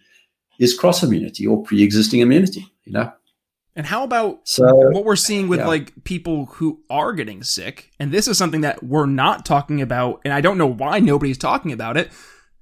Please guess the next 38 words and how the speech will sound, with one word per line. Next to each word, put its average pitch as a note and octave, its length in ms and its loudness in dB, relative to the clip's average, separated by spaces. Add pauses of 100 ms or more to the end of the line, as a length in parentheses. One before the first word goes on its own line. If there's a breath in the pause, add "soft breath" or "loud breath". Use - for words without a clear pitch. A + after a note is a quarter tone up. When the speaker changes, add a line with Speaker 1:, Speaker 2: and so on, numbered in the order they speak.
(120)
Speaker 2:
It's A#3 180 2
like C4+ 160 2
seventy B3+ 480 0
percent A#3+ 480 -2
of F#3 220 0
the G3 100 2
cases E3+ 580 0
of D3+ 140 2
mortality D#3+ 560 2
rate C#3 260 2
are F3 140 0
people A#3+ 360 0
who A#3 160 -2
are A#3 40 0
morbidly A3+ 480 2
obese. A#3 680 0
Like, F#3+ 340 -2
elephant A#3+ 420 0
in D#3+ 100 -2
the D3 80 0
room, G#3+ 420 0
no F3 180 -2
pun F3+ 200 -2
intended, E3 420 -2
but, D#3 100 -2
like, F3 240 0 (340 loud breath)
obesity F#3+ 600 2
rates, D3 540 -2
and D#3+ 220 2
we D#3+ 100 2
see D3+ 160 2
this C#3 140 -2
predominantly C3+ 600 -2
in C3+ 80 -2
America, C3 580 -4
especially F3+ 500 0
in B2 60 -6
America, A#2 520 -4